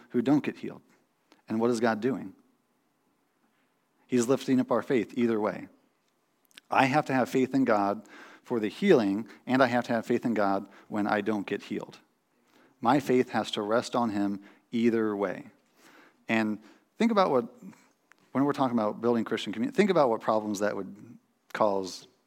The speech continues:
in a Christian community where Dorcas is, is healed, and it says she did many mighty good works, and, and then, you know, there's, uh, someone else in the community who had a child that died.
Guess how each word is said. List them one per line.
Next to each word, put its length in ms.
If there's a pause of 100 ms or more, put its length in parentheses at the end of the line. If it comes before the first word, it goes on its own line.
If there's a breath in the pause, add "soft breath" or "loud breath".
(160)
in 80
a 60
Christian 300
community 540 (480 loud breath)
where 380 (840 loud breath)
Dorcas 460
is, 400 (200 soft breath)
is 160
healed, 500 (280 soft breath)
and 300
it 60
says 160
she 100
did 360
many 200
mighty 260
good 120
works, 360
and, 280 (320 loud breath)
and 160
then, 400 (400 loud breath)
you 100
know, 180
there's, 460 (200)
uh, 260
someone 360
else 320
in 100
the 60
community 540 (160 loud breath)
who 100
had 180
a 120
child 360
that 140
died. 260